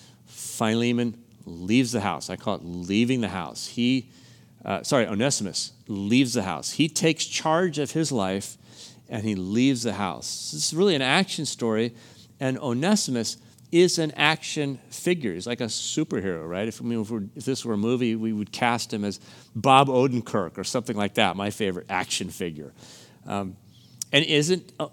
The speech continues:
this true? I mean, isn't Onesimus the, the one who drives the action of this narrative?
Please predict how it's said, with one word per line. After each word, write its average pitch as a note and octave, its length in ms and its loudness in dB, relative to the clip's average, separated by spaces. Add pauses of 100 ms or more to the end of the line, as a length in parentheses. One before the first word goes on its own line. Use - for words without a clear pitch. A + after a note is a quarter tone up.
(160)
this C#3 260 -2
true? A3+ 260 0
I B2 40 0
mean, A2 160 0
isn't C#3 360 -2 (480)
Onesimus B2+ 640 0
the, B2+ 420 -4
the A#2 140 -2
one B2+ 140 0
who B2+ 100 0
drives A2+ 600 2
the C#3+ 100 0
action C#3 460 -6
of G#2+ 160 -6
this A#2+ 240 -4
narrative? B2+ 520 -2